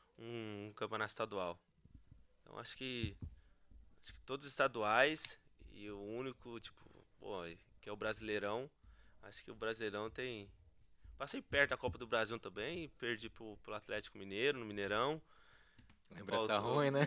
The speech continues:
Speaker 1: É, não é muito bom lembrar não, mas passei perto, Libertadores também tentamos, saímos nas oitavas pro Defensa do Uruguai.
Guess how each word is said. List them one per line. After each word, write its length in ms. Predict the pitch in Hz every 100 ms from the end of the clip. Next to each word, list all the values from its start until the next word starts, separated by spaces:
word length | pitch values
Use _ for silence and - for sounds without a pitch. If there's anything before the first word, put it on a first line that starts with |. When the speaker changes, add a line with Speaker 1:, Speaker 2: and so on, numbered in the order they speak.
| -
Speaker 1:
É, 680 | 180 117 156 123 135 151 160
não 80 | 120
é 40 |
muito 220 | 127 - 156
bom 140 | 143
lembrar 340 | 135 131 127 123
não, 200 | 139 156 - 135 - - - -
mas 840 | 120 120 117 110 107 98 - - - -
passei 300 | 113 - 107
perto, 640 | - 110 139 165 - 131
Libertadores 640 | 117 123 120 117 120 120 120
também 520 | 123 120 113 113 107
tentamos, 720 | 113 113 - 110 120 143 139
saímos 500 | - - 113 113 113
nas 200 | 113 110
oitavas 580 | 107 104 98 113 131 123
pro 580 | - 110 104 98 92 87 -
Defensa 540 | 104 - 98 113 -
do 100 | 110
Uruguai. 540 | 104 98 101 107 135